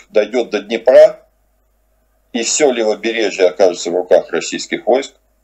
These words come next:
война не закончится. Только полным разгромом Украины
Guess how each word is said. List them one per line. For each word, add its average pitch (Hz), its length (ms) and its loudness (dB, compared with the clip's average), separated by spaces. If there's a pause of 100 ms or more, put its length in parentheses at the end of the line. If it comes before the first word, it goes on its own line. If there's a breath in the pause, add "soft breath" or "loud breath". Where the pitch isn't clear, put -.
(300)
война 110 460 2
не 107 120 -12
закончится. - 540 -14 (800)
Только 135 300 2
полным 120 440 2
разгромом 98 560 -2
Украины 117 540 0